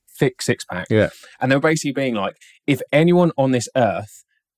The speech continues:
Speaker 1: shouldn't have a six pack, like, it should be this guy.
Speaker 2: Yeah.
Speaker 1: Because he has no legs, like, he has one arm,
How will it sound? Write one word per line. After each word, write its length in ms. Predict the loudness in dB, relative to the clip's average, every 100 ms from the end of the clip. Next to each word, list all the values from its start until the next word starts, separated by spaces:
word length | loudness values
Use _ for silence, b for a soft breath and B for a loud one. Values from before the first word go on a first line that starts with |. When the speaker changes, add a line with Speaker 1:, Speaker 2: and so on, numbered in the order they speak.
| _ -20 -14
Speaker 1:
shouldn't 440 | -6 0 2 0 -2
have 180 | -2
a 60 | -2
six 260 | -4 -6 -8
pack, 300 | -10 -10 -12 _ _ _ _ _
like, 180 | 0 0 0
it 140 | -4
should 200 | 0 0
be 140 | 2 2
this 180 | 2 0
guy. 320 | -2 -2 -4
Speaker 2:
Yeah. 260 | 0 0 0
Speaker 1:
Because 380 | -2 2 0 0 -6
he 180 | -4 -4
has 260 | -2 -4
no 260 | -2 0 2
legs, 420 | 4 4 2 -2
like, 240 | -2 -2 -2
he 160 | -6 -6
has 300 | -4 -4 -6
one 240 | -2 2 2
arm, 340 | 2 0 -2